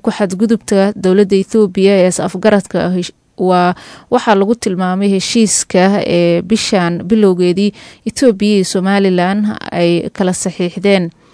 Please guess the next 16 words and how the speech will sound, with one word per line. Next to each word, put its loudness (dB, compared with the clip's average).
Afhayeenka 4
xukuumadda 0
Soomaaliya 0
Farxaan -2
Maxamed -2
Jimcaale 0
ayaa 2
sharaxaya 0
go'aamadii -2
muhiimka 2
ahaa 2
ee 2
maanta -2
ka -6
soo -2
baxay -4